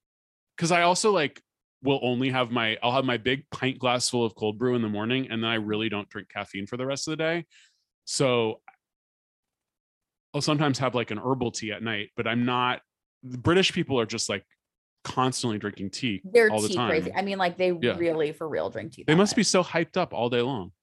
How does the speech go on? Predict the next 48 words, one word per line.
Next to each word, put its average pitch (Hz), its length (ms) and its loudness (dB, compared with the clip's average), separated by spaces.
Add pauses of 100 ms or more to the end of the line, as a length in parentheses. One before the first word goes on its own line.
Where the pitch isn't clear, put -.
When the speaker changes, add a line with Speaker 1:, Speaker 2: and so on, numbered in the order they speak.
(320)
Speaker 2:
Well, 214 100 2
sometimes 269 380 4
they 254 100 0
drink 180 240 -6
decaf. 220 380 -4
Well, 339 180 6
it's, 262 260 -2
I 254 100 6
mean, 294 280 0
I'm 240 200 4
kinda 339 220 -2
like 190 220 2
that 151 100 2
with 151 160 -4
coffee - 320 -6
though, 87 220 -4
so 170 140 -6
I 156 120 -2
do 135 80 -6 (120)
Speaker 1:
Okay. 98 40 -4
Speaker 2:
get 82 180 -8 (140)
it. 110 140 -8
Like, 156 240 -6
I'm 160 140 -6
chugging - 340 -10
coffee - 260 -14
all 101 100 -14
day. - 340 -14 (200)
Speaker 1:
But 156 120 6
if 156 120 4
I 180 60 6
was, 202 260 6
like, 196 140 6
an 135 80 4
all 117 180 0
day 113 180 0
tea 117 200 -6
drinker, 98 480 -6
I 113 60 -2
would 113 140 0
definitely 95 360 -4
invest 87 320 -12
in 87 60 -10
an 92 40 -8
electric 87 360 -10
kettle. 95 360 -12 (1400)
Speaker 2:
I 254 100 4
just, 427 320 0